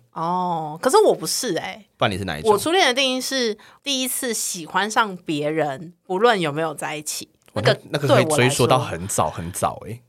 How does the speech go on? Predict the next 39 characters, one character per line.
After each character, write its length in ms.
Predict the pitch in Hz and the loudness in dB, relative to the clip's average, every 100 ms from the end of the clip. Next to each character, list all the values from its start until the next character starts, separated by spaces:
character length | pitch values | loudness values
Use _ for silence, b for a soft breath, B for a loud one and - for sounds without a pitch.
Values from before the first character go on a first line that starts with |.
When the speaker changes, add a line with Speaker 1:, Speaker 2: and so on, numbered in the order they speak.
| _ | _
Speaker 1:
也 180 | - 226 | -4 -2
没 260 | 220 233 302 | -2 -2 0
有 220 | 453 349 | 2 4
啊， 160 | 277 262 | 4 4
也 120 | 214 | 2
还 180 | 196 214 | 0 2
好 220 | 247 180 | 4 4
吧。 280 | 170 147 135 | 0 -2 2
我 140 | 190 | 4
是 40 | 285 | 4
说 100 | 370 | 2
真 260 | 339 294 294 | 2 2 4
正 120 | 311 | 2
的 80 | 220 | 2
喜 200 | - 170 | 0 2
欢 200 | 214 208 | 6 6
哦， 120 | 190 | 6
不 140 | 180 - | 4 -2
是 140 | 220 | -4
纯 320 | - - 170 | -6 -4 -4
纯 200 | 185 190 | 2 2
的 80 | 175 | 4
恋 160 | 175 190 | 2 0
爱， 100 | 185 | 0
不 100 | 175 | -2
是 120 | 247 | -2
那 100 | 277 | 0
种 100 | 208 | 0
什 80 | 175 | -2
么 80 | 160 | -2
幼 200 | 226 202 | -2 0
稚 140 | 220 | 0
园 140 | 185 160 | 0 0
牵 160 | 196 190 | -2 -4
牵 120 | 185 | -2
小 160 | 185 | -2
手 180 | 156 147 | -2 -4
那 120 | 156 | -4
种 180 | 151 131 | -6 -6